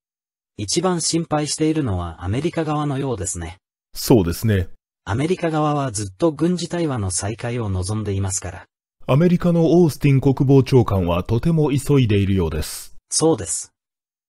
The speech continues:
Speaker 1: 対話を再開する相手が見つかりません。国防部長はいませんが、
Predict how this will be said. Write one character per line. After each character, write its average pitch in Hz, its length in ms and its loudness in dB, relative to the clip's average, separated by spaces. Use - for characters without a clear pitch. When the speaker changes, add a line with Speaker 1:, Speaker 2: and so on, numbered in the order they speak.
Speaker 1:
対 160 220 0
話 180 160 2
を 165 80 2
再 165 240 -4
開 165 200 -4
す 151 140 -2
る 131 120 -2
相 131 160 -6
手 147 120 -4
が 98 140 -6
見 85 140 -8
つ - 120 -8
か 135 100 -6
り 113 100 -6
ま 107 100 -4
せ 95 160 -6
ん。 92 80 -10
国 170 260 -4
防 185 180 2
部 185 120 -4
長 131 220 -2
は 90 140 -2
い 90 80 -4
ま 110 120 -4
せ 139 140 -4
ん 117 100 -4
が、 82 280 -10